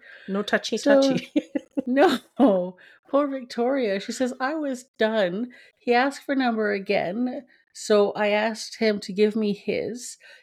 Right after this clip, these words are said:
Speaker 2: He couldn't get it to me fast enough, and I <laughs> probably gave it to my boyfriend."
Speaker 1: Nice.
Speaker 2: Smart.
Speaker 1: Mm-hmm.
Speaker 2: That's a good move.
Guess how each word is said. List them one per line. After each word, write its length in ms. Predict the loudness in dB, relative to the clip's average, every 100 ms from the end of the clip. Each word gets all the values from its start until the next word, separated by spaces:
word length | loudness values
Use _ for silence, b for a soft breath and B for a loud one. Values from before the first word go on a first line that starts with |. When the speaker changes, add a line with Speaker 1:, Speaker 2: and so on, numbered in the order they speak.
| _
Speaker 2:
He 200 | -6 -6
couldn't 480 | 0 2 2 -4 -4
get 200 | -4 -4
it 120 | -8
to 140 | -10 -8
me 120 | -6
fast 500 | -2 -2 0 -4 -6
enough, 380 | -4 -4 -6 -10 -14
and 100 | -8
I 140 | -6
<laughs> 120 | -6 0
probably 420 | 2 2 0 -4
gave 280 | -4 -4 -6
it 120 | -10 -8
to 80 | -6
my 200 | -4 -6 -6
boyfriend." 720 | 0 2 2 0 0 2 0 -6 b b b -10 -6 -4 0
Speaker 1:
Nice. 380 | 2 2 0 2
Speaker 2:
Smart. 720 | 4 4 2 -6 -8 -8 -10 b b b b b -4
Speaker 1:
Mm-hmm. 300 | 0 2 4
Speaker 2:
That's 280 | 6 4
a 40 | 0
good 360 | -2 0 2
move. 600 | 2 4 4 4 0 -6